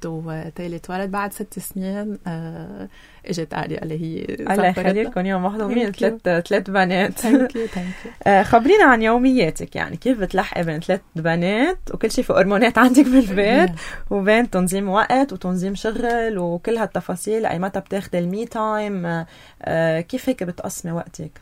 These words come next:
Speaker 1: هلا أهم شيء ريم إنه، آه، دايمًا يكون تكوني عاملة plan، يعني دايمًا، آه، هيك يكون عندك تنظيم مسبق للجمعة تبعولتك. يعني بنقعد مثلًا نهار الأحد بالليل بحط شو هن مثل كأنه تو دو list،
Speaker 2: مم.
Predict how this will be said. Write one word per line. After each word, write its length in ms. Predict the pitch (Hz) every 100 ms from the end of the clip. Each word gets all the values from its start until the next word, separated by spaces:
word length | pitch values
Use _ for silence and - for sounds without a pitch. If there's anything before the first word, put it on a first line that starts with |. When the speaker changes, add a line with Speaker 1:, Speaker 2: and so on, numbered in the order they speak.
| - - - -
Speaker 1:
هلا 260 | 202 196 220
أهم 240 | 240 269
شيء 220 | - 220
ريم 320 | 202 214 220
إنه، 560 | - 190 185 180 175 180 -
آه، 260 | 175 175 170
دايمًا 300 | 208 233 202
يكون 340 | 185 - 190 - -
تكوني 280 | 233 220
عاملة 400 | 175 160 196 175 156 -
plan، 180 | 156 151 -
يعني 420 | 180 170 170 170
دايمًا، 600 | 165 196 202 180 185 190 -
آه، 560 | 175 165 165 165 165 165 - - -
هيك 220 | 190 190
يكون 220 | - 208
عندك 280 | 190 214 196
تنظيم 500 | 185 175 196 202 185
مسبق 380 | 202 175 165 165 - - - -
للجمعة 960 | 180 175 175 175 - 175 180 180 156
تبعولتك. 640 | 160 160 160 165 - 160 -
يعني 200 | 165 170
بنقعد 400 | 180 - 165 165
مثلًا 300 | 160 170 165
نهار 260 | 165 175
الأحد 420 | 175 - - 170 -
بالليل 400 | 175 170 175 185
بحط 280 | - 214 202
شو 120 | 208
هن 380 | 180 175 170 -
مثل 240 | 214 269 285
كأنه 320 | - 247 233
تو 140 | 208
دو 180 | 202 202
list، 280 | 175 160 -
Speaker 2:
مم. 180 | 190